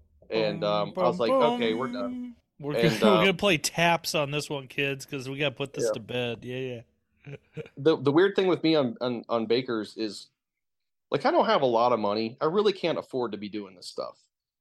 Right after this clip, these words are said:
Speaker 1: And so going into the race, I'm like, "I'm only gonna buy the things I really absolutely have to have. I'll buy some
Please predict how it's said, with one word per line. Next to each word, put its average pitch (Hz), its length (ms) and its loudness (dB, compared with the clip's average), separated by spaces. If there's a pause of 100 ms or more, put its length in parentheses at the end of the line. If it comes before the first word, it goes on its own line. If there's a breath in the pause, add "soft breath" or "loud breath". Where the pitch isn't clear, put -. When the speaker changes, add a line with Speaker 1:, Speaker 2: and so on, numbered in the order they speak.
(200)
Speaker 1:
And 131 200 2
so 123 320 2
going 165 340 0
into 180 140 0
the 123 80 -2
race, 123 280 0
I'm 110 80 -4
like, 107 160 -6
"I'm 110 120 -6
only 165 180 -2
gonna 185 200 2
buy 127 600 0
the 113 80 -20
things 135 320 -10
I 104 40 -8
really 135 340 -4
absolutely 123 440 -2
have 117 240 -2
to 107 80 -8
have. 98 320 -2
I'll 113 120 -2
buy 135 540 2
some 120 400 -4